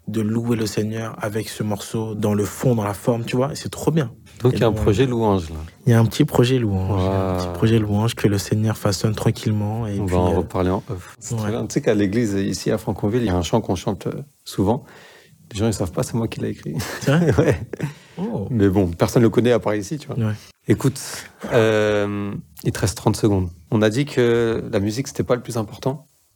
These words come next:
Speaker 2: Il te reste trente secondes
Speaker 1: Ouais.
Speaker 2: pour t'adresser à une personne qui nous écoute et lui dire c'est quoi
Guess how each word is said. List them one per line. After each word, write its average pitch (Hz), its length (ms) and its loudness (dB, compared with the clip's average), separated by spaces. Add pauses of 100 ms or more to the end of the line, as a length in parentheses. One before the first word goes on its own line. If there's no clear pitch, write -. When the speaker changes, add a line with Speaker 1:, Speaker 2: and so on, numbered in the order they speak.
(140)
Speaker 2:
Il - 60 -20
te - 80 -12
reste - 180 -8
trente 143 240 0
secondes 120 380 -2 (220)
Speaker 1:
Ouais. 92 140 -2
Speaker 2:
pour - 120 -10
t'adresser 101 460 0
à 101 60 2
une 98 120 -2
personne 117 300 -2
qui - 100 -2
nous 98 160 2
écoute - 260 -4
et 110 60 4
lui 95 140 2
dire 101 200 -2
c'est - 160 -2
quoi - 280 -2